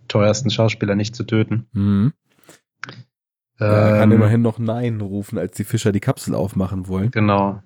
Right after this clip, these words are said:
Speaker 1: ja. Es, äh, hat sich mir jetzt auch irgendwie nicht wirklich erschlossen, warum der noch lebt zu dem Zeitpunkt, aber ja, ist ja auch egal.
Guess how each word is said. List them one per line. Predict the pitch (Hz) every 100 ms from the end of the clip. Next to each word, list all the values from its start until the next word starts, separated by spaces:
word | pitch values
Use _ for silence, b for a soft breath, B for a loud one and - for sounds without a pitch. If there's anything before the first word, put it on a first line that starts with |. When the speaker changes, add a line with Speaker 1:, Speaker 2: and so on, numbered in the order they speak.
| -
Speaker 1:
ja. | 53 53 - - _ _ _ _ _ _ _
Es, | - - -
äh, | 107 107 104 98 - -
hat | - -
sich | 117 117
mir | 117
jetzt | 120 120
auch | 117 -
irgendwie | 120 120 120 127
nicht | 120 123 -
wirklich | 120 127 131 123
erschlossen, | 104 117 113 110
warum | 101 - 110 110
der | 110 107
noch | 107 104
lebt | 101 101 -
zu | - - -
dem | 98
Zeitpunkt, | 98 104 - 104 104 -
aber | 101 95 95 - -
ja, | 98 101 _ _
ist | -
ja | 120 98
auch |
egal. | 92 76 87